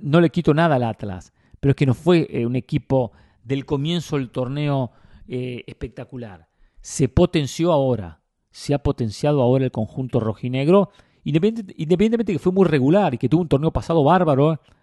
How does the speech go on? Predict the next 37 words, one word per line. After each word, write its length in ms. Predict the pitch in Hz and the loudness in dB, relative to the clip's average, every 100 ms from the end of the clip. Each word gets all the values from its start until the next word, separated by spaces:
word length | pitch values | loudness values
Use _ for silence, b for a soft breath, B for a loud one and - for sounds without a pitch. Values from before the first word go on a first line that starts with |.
| _ | _
bárbaro. 380 | 147 143 117 - | 2 2 0 2
Este 200 | 170 175 | 0 0
está 180 | - 180 | -2 -2
jugando 380 | 170 175 170 | 2 2 2
mejor 300 | 135 - 208 | 0 6 4
que 60 | 185 | 4
el 60 | 135 | 0
torneo 240 | 123 123 | 0 0
pasado. 540 | - - 107 92 80 _ _ b b b | -4 -6 -6 -6 -8 _ _ b b b
El 60 | b | b
torneo 180 | 135 139 | -2 0
pasado 240 | 131 180 | 4 4
contra 260 | - 139 131 | 2 0 0
Monterrey 340 | 131 147 180 | 0 2 4
hubo 140 | 160 147 | 4 2
polémica, 720 | 120 151 180 123 - 90 - _ _ _ _ _ _ _ | 4 4 2 -2 -6 -10 -12 _ _ _ _ _ _ _
como 220 | 139 131 | 2 4
pasó 260 | 120 - 131 | 2 2 0
de 60 | |
instancia. 680 | 117 - 113 95 - 90 - _ _ _ | 0 -2 -4 -6 -10 -12 -14 _ _ _
Ganó 320 | 117 120 151 | -4 2 4
dos 220 | 156 165 139 | 4 4 0
instancias 480 | - 180 165 165 | -2 -2 0 -4
con 360 | - 151 175 170 - _ _ | 0 0 0 -2 -10 _ _
la 160 | - 123 | -8 -2
posición 340 | 123 113 135 | 0 2 2
en 60 | 147 | 2
la 80 | 131 | 0
tabla. 340 | 196 175 113 | 0 0 2
Ahora 180 | 127 139 | 4 4
no 160 | 147 185 | 2 2
necesita 500 | 131 131 147 147 175 | 2 -2 -2 0 2
eso. 440 | 180 - 113 - _ | 2 0 -8 -8 _
O 280 | 117 98 - _ - | -6 -6 -10 _ -8
por 100 | 113 | -4
lo 60 | |
menos 260 | 131 143 | 0 0